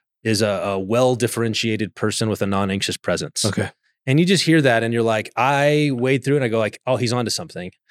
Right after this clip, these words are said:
Speaker 2: Okay.
Speaker 1: But that's a really, uh, wordy, mouthy, technical, psychological way to talk. So
Speaker 2: Yeah.
Speaker 1: thankfully, the Bible also gives us a word for this feature,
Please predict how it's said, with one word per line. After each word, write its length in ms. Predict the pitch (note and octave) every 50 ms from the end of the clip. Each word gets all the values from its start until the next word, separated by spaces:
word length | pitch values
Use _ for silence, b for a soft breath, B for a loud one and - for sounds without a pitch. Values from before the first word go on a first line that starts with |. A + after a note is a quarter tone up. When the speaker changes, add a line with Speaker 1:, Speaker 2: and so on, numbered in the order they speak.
| - D#3+
Speaker 2:
Okay. 180 | A3+ - - -
Speaker 1:
But 120 | - A#2+
that's 160 | - D#3+ D#3+ -
a 60 | C3+
really, 480 | C3+ C#3+ C#3 C3+ B2+ A#2+ A#2 G#2+ - - _ _ _ _ _ _ _ _ _ _ _ _ _ -
uh, 340 | A2 G#2+ G2+ G2 G2 E2+ - - _ _ _ _ _ _ _ _ _ _ _ _ _ _ _ -
wordy, 460 | B2+ A#2 A2+ B2 B2+ B2+ B2 B2 B2
mouthy, 500 | A#2+ A2+ A2+ A2 A2 A#2 A2+ G2 A#2 A2
technical, 540 | F#2+ - - A#2+ G#2 G#2+ A2+ G#2+ - A2 A2
psychological 760 | G2 - - G#2 G2+ - A2 G#2+ G#2 G2+ G2+ G2+ F#2+ - G2
way 100 | G2 G2
to 80 | F#2 -
talk. 320 | - B2 G#2+ F2+ - -
So 160 | - - A#2 A2+ A2+ A2+ B2 D3+ D3
Speaker 2:
Yeah. 60 | C3 -
Speaker 1:
thankfully, 560 | D#3+ F3+ A3 E3 - C3 A2+ G#2+ A#2+ D#3 - -
the 160 | A2 A#2+ A2
Bible 500 | F#2 B2 B2 - F3+ B2 A2 A2 C#3 - -
also 340 | A#2 D#3+ - - A#2 G#2+ G#2
gives 240 | G2 A2 G2 F#2
us 120 | G#2+ G2 -
a 60 | A2
word 280 | G2 G2 G2 G#2 G2+ -
for 140 | - A2
this 420 | F#2+ F#2+ G#2 G2 - - - - - _ _ _ _ _ _ _ _ _ _
feature, 500 | - - G#2 F2+ - - A2+ A#2+ C#3